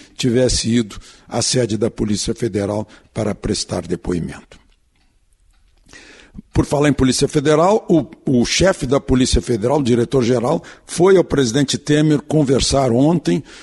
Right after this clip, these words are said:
eh, ficou faltando informações maiores a respeito. Eu acho que o presidente Temer, eh, pediu alguma coisa sobre segurança,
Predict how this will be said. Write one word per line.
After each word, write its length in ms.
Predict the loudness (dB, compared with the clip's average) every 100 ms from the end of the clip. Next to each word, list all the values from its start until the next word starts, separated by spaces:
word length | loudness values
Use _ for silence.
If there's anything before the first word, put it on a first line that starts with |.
| -8
eh, 360 | -2 0 2 0
ficou 420 | -2 -6 -2 0
faltando 760 | 0 0 -2 0 2 2 0 -2 -6 -20 -6
informações 760 | -2 0 2 2 0 2 2 2
maiores 540 | 2 2 2 2 2
a 60 | 0
respeito. 580 | 0 -2 0 0 0 -2
Eu 240 | 0 2 2
acho 400 | 0 -4 -6 -8
que 240 | -6 -4
o 60 | -4
presidente 540 | -4 -4 -2 -4 -4
Temer, 400 | -2 0 0 -4 -10 -20 -8
eh, 180 | -4 -4
pediu 600 | -2 -2 0 2 4 4
alguma 360 | 2 0 0
coisa 640 | -2 0 4 4 4 2 -2
sobre 420 | 0 -2 0 -2
segurança, 1080 | -2 0 2 2 4 4 2 2 0 0